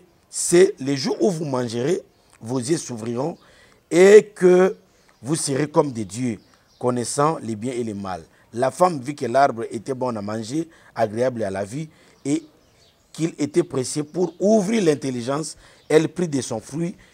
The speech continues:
et en mangea, et elle donna aussi à son mari qui était auprès d'elle, et il en mangea. Les yeux, les yeux de l'un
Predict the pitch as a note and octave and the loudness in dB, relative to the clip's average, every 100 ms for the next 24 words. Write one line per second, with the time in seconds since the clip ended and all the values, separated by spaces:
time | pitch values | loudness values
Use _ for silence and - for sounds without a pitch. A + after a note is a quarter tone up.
0 | - C3+ C#3+ A#2 G#2+ G#2 B2 D3 - _ | -6 -2 -2 -4 -8 -6 -6 -8 -10 _
1 | C#3+ C#3+ B2 A2+ A2 A2+ C3 D3 _ _ | -10 -4 -4 -4 -8 -6 -6 -8 _ _
2 | _ _ _ _ - B2 - - D#3+ - | _ _ _ _ -4 -4 -4 -6 -8 -6
3 | G#2+ - G#2+ G#2 A2+ C3+ C#3+ B2+ - C3+ | -8 -8 -8 -6 -8 -10 -8 -10 -6 -8
4 | - A2+ - A#2+ A2+ A#2+ C3+ _ _ - | -8 -14 -10 -8 -2 -2 -4 _ _ -12
5 | A2+ - B2 - F2+ F2 F2+ B2 - A#2 | -12 -8 -12 -10 -12 -10 -8 -8 -8 -8
6 | B2 C#3+ B2+ G#2+ D3+ F3 - - _ _ | -4 -4 -4 -6 0 0 -2 -10 _ _
7 | _ - A#2 B2 B2+ D#3 A2 A2+ A#2 C#3 | _ -8 -6 -4 -2 -2 0 -4 0 -2